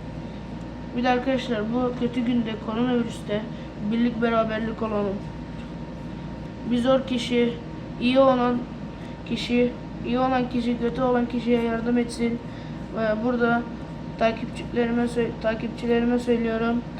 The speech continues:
Arkadaşlar iyi olan kötü olana yardım etsin. Mağduru, kötü mağdur, o mağdur, kötü mağdurda olanlara yardım edin. Bakın,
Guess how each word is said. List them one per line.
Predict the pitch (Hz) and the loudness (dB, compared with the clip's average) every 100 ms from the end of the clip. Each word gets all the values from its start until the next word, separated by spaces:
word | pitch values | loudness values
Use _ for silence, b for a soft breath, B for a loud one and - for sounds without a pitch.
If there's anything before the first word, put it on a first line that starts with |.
| B B B - | B B B 0
Arkadaşlar | 240 240 269 254 247 214 - - - - | 2 4 4 4 2 -2 -2 -8 -10 0
iyi | 247 277 | 4 6
olan | 269 254 247 247 247 254 254 - - - - - | 6 6 4 4 4 4 2 -4 -12 -10 -8 -2
kötü | 247 247 | 0 6
olana | 269 254 247 247 | 6 6 4 4
yardım | 240 233 247 | 2 4 2
etsin. | 240 - 220 196 - - - - - - - - - - 233 | 2 0 -6 -6 -6 -8 -10 -10 -10 -10 -10 -10 -10 -6 2
Mağduru, | 247 254 247 254 254 262 262 - - - | 4 4 4 2 2 2 -2 -6 -10 -6
kötü | 240 233 277 | -2 0 2
mağdur, | 269 247 233 247 247 - - - - - - - - | 2 2 2 0 -2 -6 -12 -12 -10 -10 -10 -10 -6
o | 226 | -2
mağdur, | 226 233 233 247 254 254 - 240 | 2 2 4 2 2 0 -2 -4
kötü | 233 269 | -2 0
mağdurda | 262 240 240 220 | 2 2 0 0
olanlara | 240 226 226 220 226 240 240 B B - | 0 0 0 0 0 0 -2 B B -4
yardım | 220 233 220 254 | 0 0 2 2
edin. | 247 214 190 - - - - - - - - - - | 4 2 -2 -8 -10 -10 -10 -8 -10 -10 -10 -10 -2
Bakın, | 240 247 262 | 0 4 4